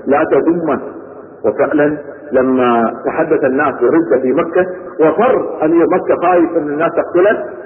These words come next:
وقف لبيد فقال: "والله ما أسمع أحدا يتحدث بالردة إلا قطعت عنقه".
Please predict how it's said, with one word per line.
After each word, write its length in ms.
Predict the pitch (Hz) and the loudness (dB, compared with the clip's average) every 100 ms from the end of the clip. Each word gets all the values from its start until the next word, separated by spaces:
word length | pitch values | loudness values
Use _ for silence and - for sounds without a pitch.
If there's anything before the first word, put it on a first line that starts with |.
| - - - | -14 -4 0
وقف 300 | 269 240 131 | 2 0 0
لبيد 420 | 127 285 302 - - - - - - | 0 2 2 0 -4 -14 -16 -6 -2
فقال: 520 | 147 175 180 175 175 | 0 2 2 4 4
"والله 440 | 170 170 175 175 | 6 6 4 4
ما 480 | 180 180 233 262 262 | 4 4 2 2 0
أسمع 480 | 208 202 220 202 214 269 | -2 -2 2 2 2 0
أحدا 260 | 226 220 | 0 2
يتحدث 680 | 220 220 214 208 220 208 220 220 | 4 4 2 2 0 2 2 4
بالردة 480 | 233 214 285 214 - - - - 277 | 4 2 2 2 2 0 -4 0 2
إلا 240 | 302 285 | 4 2
قطعت 420 | 285 269 247 214 | 0 0 0 2
عنقه". 560 | 208 202 180 - 127 | 4 4 4 2 0